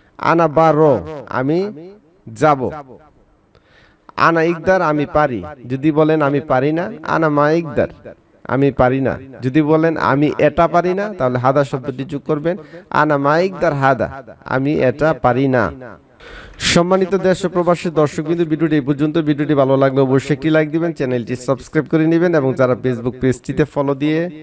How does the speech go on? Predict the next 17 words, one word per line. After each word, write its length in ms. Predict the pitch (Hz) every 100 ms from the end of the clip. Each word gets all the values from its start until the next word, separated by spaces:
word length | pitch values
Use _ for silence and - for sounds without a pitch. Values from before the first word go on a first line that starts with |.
| 160
না 180 | 135 170
রেখেছেন, 460 | 196 175 170 151
তারা 200 | 123 127
অবশ্যই 420 | 135 139 165 - 190
ফলো 280 | 180 165
দিয়ে 160 | 156 160
রাখবেন। 320 | 165 156 170
তা-, 200 | 160 135 -
যেহেতু 300 | - 160 160
আমরা 220 | 160 151 151 156
Facebook 400 | 147 131 147 143
পেজেও 480 | 165 165 147 165 165
নিয়মিত 440 | 160 151 147 135
ভিডিও 300 | 143 135 135
আপলোড 300 | 139 131 139
করে 240 | 135 147 139
থাকি। 260 | 147 165